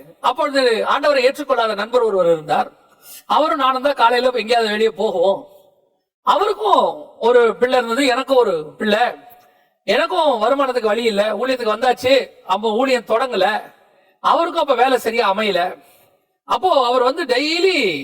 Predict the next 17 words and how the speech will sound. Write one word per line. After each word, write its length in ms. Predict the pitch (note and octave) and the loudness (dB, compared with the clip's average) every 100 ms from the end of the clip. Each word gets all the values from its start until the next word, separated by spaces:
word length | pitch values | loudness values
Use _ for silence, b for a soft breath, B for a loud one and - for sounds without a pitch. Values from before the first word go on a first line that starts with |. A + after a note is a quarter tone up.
| - | -4
ஏதாவது 360 | G3+ B3 C#4+ C#4+ | 0 2 2 0
ஒண்ணு 180 | B3 A#3+ | -2 -2
சொல்லிக்கிட்டே 340 | B3 C4 C4+ | -2 0 0
இருப்பார், 240 | A#3 G#3+ | 0 -4
இந்த 160 | F#3+ G3+ | -4 -4
மாதிரி 160 | G#3 G3+ | -4 -4
பிரச்சனையா 320 | G3+ G#3+ A3 | -8 -4 -4
இருக்கு, 220 | G#3 A3 | -2 -2
அதா 100 | A3 | -2
இருக்கு. 280 | G#3+ G#3 A3 F3+ - b b b | -2 0 0 0 -8 b b b
ஏன் 240 | C4+ F#4+ | 0 2
என்கிட்ட 260 | F4+ E4+ E4+ D4+ | 0 0 -2 -2
சொல்றா, 300 | D4+ D4 E4+ | -2 0 0
நானும் 300 | C#4+ D#4 E4+ | 2 0 2
அந்த 120 | D4 | 0
பிரச்சனையில 420 | B3+ B3+ C#4+ B3 | 0 -2 0 0
இருக்கிறேன், 380 | A#3+ B3 A3+ A3+ | 0 0 -2 -4